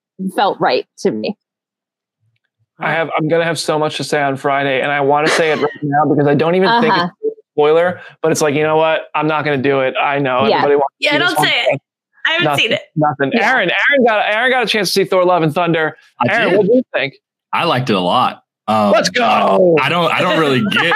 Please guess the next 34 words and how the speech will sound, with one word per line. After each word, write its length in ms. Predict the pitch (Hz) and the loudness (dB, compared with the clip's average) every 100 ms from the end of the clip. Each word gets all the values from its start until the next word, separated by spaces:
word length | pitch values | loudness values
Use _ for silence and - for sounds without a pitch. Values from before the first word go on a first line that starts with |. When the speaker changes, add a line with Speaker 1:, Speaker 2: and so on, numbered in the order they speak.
| - 415 | -2 -4
Speaker 2:
<laughs> 160 | - | -2
Speaker 4:
the 100 | 403 | 0
response. 760 | 453 - - 107 151 - - 98 | 0 0 -2 0 0 -2 -6 -4
I 100 | 123 | 0
don't 260 | 139 117 | 0 0
get 140 | 98 131 | 0 0
it. 180 | 117 - | -2 -2
I 120 | 131 147 | -2 0
mean, 320 | 143 131 131 - - - | 0 -2 -4 -10 -10 -4
it 100 | 151 | 0
is 320 | 175 180 170 | 0 0 -2
fun 380 | 170 156 156 156 | 0 0 0 2
to 100 | 175 | 2
watch 260 | 135 131 | 2 0
all 140 | 139 127 | 0 0
these 160 | 135 | 0
people, 680 | 135 135 127 123 123 123 120 | 0 -2 0 2 4 4 2
like, 260 | 117 110 104 | 0 -2 -2
rip 320 | 104 120 131 - | -2 -2 -2 -2
to 120 | 143 | 0
shreds 500 | 135 131 113 117 117 | 0 0 0 -2 -2
some 140 | 131 | -2
of 60 | 120 | 0
the 100 | 123 | 0
V 200 | 104 117 | 0 -2
F 180 | 110 117 | -2 -4
X 280 | 113 131 - | -6 -4 -4
stuff, 580 | - 151 202 - - - - | -2 -2 -2 -4 -6 -6 -4
uh, 520 | 135 131 127 123 123 113 | 0 0 2 2 0 0
because 580 | 135 131 117 110 110 | -2 -2 -2 -2 -2
I'm 240 | 107 113 117 | 0 0 0
like, 300 | 110 95 - | 0 -2 -4
I, 440 | 95 107 123 113 107 90 104 - _ - - | -2 0 0 0 0 -2 -4 -6 _ -14 -4
I, 160 | 107 | -2